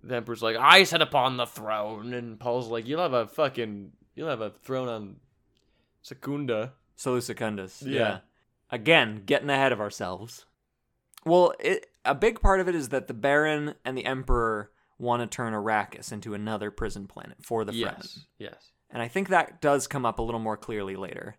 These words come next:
Speaker 1: Mm-hmm.
Speaker 2: Um, anyway, after that po-, uh, scene with Fade and the Baron playing mental pyramid chess with each other,
Speaker 1: Yes.
Speaker 2: we get back to,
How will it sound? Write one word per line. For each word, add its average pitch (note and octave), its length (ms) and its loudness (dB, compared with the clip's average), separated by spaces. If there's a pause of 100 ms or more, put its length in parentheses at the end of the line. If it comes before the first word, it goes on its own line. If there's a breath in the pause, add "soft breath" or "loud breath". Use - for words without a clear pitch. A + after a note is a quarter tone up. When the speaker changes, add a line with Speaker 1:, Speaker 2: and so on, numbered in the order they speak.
Speaker 1:
Mm-hmm. G#2+ 840 -12
Speaker 2:
Um, G#2 440 -2 (220)
anyway, D#3 460 0 (1080)
after E3 320 2
that D#3+ 360 4 (180)
po-, C#3+ 160 4
uh, B2 440 6
scene B2+ 300 -6
with A#2+ 100 -6
Fade A#2+ 280 -2
and A2 100 -6
the A2 60 -4
Baron G#2 500 -2 (320)
playing A2+ 420 -4 (260)
mental C#3 360 0
pyramid A2 460 -2
chess - 280 -4
with A2+ 120 -6
each G#2+ 180 -8
other, G#2+ 260 -2
Speaker 1:
Yes. A2 300 -6 (1000)
Speaker 2:
we A#2+ 120 -6
get A#2 180 -2
back B2+ 340 2
to, A#2+ 540 0